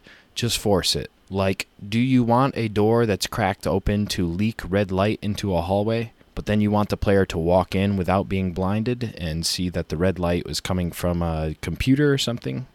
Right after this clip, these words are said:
If you're having trouble making that work with just the red object in the room, just put a temporary red light that shines into the hallway that's not related to the computer at all.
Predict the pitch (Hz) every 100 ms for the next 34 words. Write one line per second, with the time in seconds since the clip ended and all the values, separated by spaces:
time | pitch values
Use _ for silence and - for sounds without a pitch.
0 | - 98 107 131 151 139 - 135 123 110
1 | 117 - 107 85 80 131 104 - - -
2 | 92 85 104 - 87 98 87 92 92 95
3 | - 90 82 87 131 95 90 95 _ _
4 | - 135 160 - 165 170 - 110 131 123
5 | 123 123 117 107 98 101 113 95 113 107
6 | - 90 - 107 104 101 90 71 101 101
7 | 87 85 98 107 90 - - 78 82 -
8 | 92 - 90 92 90 87 87 87 - 92
9 | 82 80 107 92 -